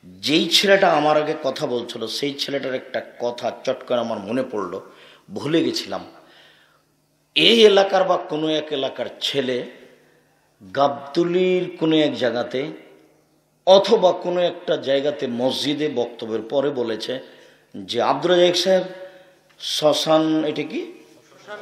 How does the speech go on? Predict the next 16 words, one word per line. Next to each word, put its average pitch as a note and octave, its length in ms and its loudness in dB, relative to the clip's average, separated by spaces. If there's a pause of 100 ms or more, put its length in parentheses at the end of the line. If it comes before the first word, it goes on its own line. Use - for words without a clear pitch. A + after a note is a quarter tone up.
(580)
শ্মশান G3+ 400 4
কান্দি। G#2 400 -10 (400)
শ্মশান A#3 520 4
কান্দিতে F#3 380 -2
তিরিশ D#3 360 -6
হাজার C#3 260 -2
টাকা A#2 180 -6
নিয়েছে C#3 420 -4
অগ্রিম, D3 440 -2 (320)
আর A#2+ 180 0
বিদায়ের B2 380 0
সময়তে A#2 400 -6
বিশ A2 180 -8
হাজার G#2 200 -8 (100)
টাকা G2 180 -6
নেবে।" F2+ 220 -12